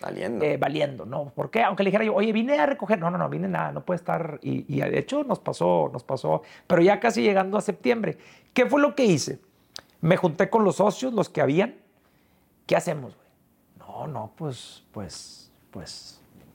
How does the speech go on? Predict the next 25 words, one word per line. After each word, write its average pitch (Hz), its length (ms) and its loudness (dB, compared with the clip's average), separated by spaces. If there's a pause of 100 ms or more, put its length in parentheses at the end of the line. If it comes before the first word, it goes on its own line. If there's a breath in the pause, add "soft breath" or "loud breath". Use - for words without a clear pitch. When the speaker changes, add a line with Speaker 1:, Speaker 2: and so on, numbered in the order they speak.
(120)
Speaker 2:
no, 104 180 -6
no, 139 160 -4
pues, 147 280 -6
pues, 113 400 -12
no, 185 300 -6
pues, 151 140 -6
no 143 80 -4
sé". 143 340 2
Y 247 100 2
todos 170 240 2
así 190 540 0
temblorosos. 170 680 -2 (420 loud breath)
"Hay - 140 0
que 180 100 -6
pagar 160 260 2
esto, 208 260 -4
se 165 100 -4
debe 160 220 2
esto. 196 160 -2
Bueno, 147 180 0
¿cuánto 143 220 -2
hay 175 40 -2
en 180 60 -2
las 165 100 -2
cuentas? 151 460 -8